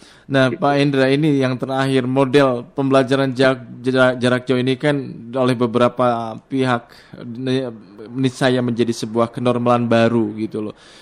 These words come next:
Speaker 1: Nah, menurut Anda, kalau memang harus disiapkan kultur dan sistem menuju ke sana gitu,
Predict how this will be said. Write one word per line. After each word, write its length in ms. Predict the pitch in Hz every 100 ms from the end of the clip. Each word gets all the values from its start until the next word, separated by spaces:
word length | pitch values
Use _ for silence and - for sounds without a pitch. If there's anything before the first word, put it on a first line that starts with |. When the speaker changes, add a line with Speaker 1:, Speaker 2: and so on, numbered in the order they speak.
| -
Speaker 1:
Nah, 160 | 131
menurut 400 | 127 123 131 123
Anda, 480 | 113 139 131 117 113 110 87 - _
kalau 320 | - 131 143
memang 320 | 135 131 135 135
harus 800 | 120 120 117 123 120 - - - _
disiapkan 720 | - 117 - 135 120 120 113
kultur 560 | - 123 113 107 113 98 -
dan 160 | 117
sistem 400 | 110 123 - - 113
menuju 400 | 107 113 107 110
ke 80 | 117
sana 400 | - 117 110 104 101
gitu, 400 | 104 101 101